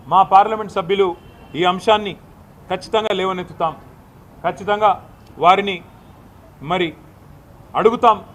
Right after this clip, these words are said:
కేంద్ర ప్రభుత్వాన్ని కూడా అడుగుతాం, మీ స్టాండ్ ఏంది అని. ధర్మేంద్ర ప్రధాన్ గారిని అడుగుతాం, మీరు ఎందుకు జోక్యం చేసుకోవట్లేదని, కేంద్రం ఎందుకు పట్టించుకోవట్లేదని అడుగుతాం.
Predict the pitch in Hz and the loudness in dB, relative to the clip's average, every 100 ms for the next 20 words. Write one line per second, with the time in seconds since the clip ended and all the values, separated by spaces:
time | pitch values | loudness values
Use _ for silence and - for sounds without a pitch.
0 | - - 190 196 175 185 185 180 180 170 | -20 -14 -8 -6 -4 -4 -4 -8 -6 -6
1 | 170 175 170 160 165 165 170 151 127 - | -6 -6 -8 -8 -6 -6 -6 -8 -10 -12
2 | - - - - - - - 185 214 220 | -20 -20 -20 -20 -20 -14 -4 -2 0 -2
3 | 180 214 220 220 208 208 220 220 202 202 | -2 0 0 0 0 -2 0 -2 0 -2
4 | 214 196 214 233 220 208 226 220 214 151 | -2 -2 -2 -2 -4 -2 -2 -2 -4 -8
5 | - - - - - - - 190 226 220 | -16 -20 -20 -20 -20 -20 -8 -4 -4 -4
6 | 208 214 196 214 220 - 226 220 214 202 | -4 -6 -4 -4 -4 -2 -2 -2 -4 -4
7 | 226 233 190 | -4 -4 -6